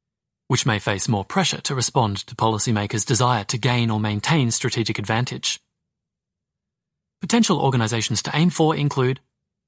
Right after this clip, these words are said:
the Center for the Governance of A I, or gov A I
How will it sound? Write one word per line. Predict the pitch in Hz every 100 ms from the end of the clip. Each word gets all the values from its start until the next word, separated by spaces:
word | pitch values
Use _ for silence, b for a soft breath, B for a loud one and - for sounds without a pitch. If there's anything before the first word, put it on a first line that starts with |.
| -
the |
Center | 147 190 202
for | 185
the | 147
Governance | 120 113 110 107
of |
A | 107 117
I, | 101 110 147 - _ _
or | - 104
gov | 104 135 120
A | 113
I | 107 120